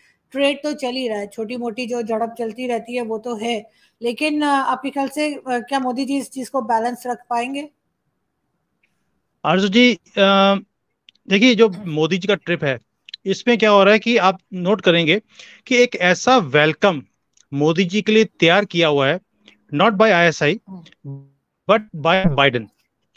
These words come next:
Speaker 2: and their government। रेड कारपेट उनके लिए रखा गया है, and that's a very, एक ऑनर की चीज होती है।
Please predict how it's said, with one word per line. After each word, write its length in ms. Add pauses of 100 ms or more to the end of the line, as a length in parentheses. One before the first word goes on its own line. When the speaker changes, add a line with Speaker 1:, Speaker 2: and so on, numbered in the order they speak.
Speaker 2:
and 180
their 160
government। 400 (340)
रेड 220
कारपेट 400
उनके 220
लिए 140
रखा 240
गया 200
है, 200 (400)
and 220
that's 260
a 60
very, 480
एक 160
ऑनर 300
की 260
चीज 200
होती 240
है। 100